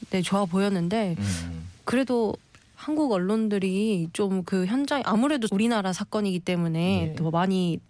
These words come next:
Speaker 1: 현장에 많은 언론이 들어가 있을 수밖에 없는 상황이어서 좀 더 저는 또 빨리 충실하게 보도한 면이 한국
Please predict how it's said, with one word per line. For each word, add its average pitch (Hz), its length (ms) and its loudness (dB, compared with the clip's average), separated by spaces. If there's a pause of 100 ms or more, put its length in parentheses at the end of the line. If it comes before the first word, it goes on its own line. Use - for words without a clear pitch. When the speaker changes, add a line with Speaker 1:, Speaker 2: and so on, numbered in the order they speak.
(240)
Speaker 1:
현장에 226 640 0 (160)
많은 185 260 2
언론이 180 460 2 (440)
들어가 202 280 2
있을 175 160 -4
수밖에 175 360 -4
없는 170 300 2
상황이어서 190 680 0 (340)
좀 247 220 -2
더 247 280 2 (640)
저는 208 360 0
또 208 280 0 (760)
빨리 294 460 2
충실하게 311 680 2
보도한 220 600 0
면이 190 260 0
한국 381 440 2